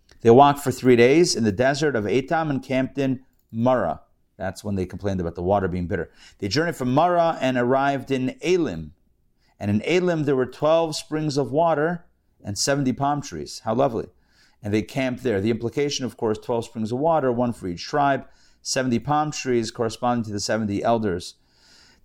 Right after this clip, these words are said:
They journeyed from Elim and camped by the Red Sea. Of course, that's when they faced the challenge of the Egyptians that had caught up with them, pinned them against the sea. They journeyed from the Red Sea and camped in the desert of Sin,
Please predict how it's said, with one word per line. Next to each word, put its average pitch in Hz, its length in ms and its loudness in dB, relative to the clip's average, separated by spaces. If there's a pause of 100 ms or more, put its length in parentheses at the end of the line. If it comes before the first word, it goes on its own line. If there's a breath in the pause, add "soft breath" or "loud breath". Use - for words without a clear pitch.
(420 soft breath)
They 143 120 4
journeyed 156 340 4
from 147 180 0
Elim 220 580 0 (380)
and 139 200 -2
camped 165 320 0
by 156 140 2
the 143 160 0
Red 139 320 0
Sea. 107 380 0
Of - 180 -6
course, 131 240 -2
that's 117 260 -2
when 120 360 0
they 107 640 0 (1040)
faced 117 440 4
the 98 80 -4
challenge 120 480 4
of 95 120 0
the 104 80 4
Egyptians 110 640 2
that 104 100 2
had 104 320 2
caught 107 220 4
up 151 160 4
with 120 160 -4
them, 98 240 0 (500)
pinned 131 160 0
them 117 80 4
against 101 320 0
the 90 60 -10
sea. - 180 -8 (440)
They 113 100 2
journeyed 180 340 4
from 165 120 -2
the 147 100 2
Red 175 240 2
Sea 156 260 2
and 143 140 -2
camped 151 340 -4
in 143 80 -4
the 113 80 0
desert 151 440 0
of 135 380 2 (400)
Sin, 87 540 2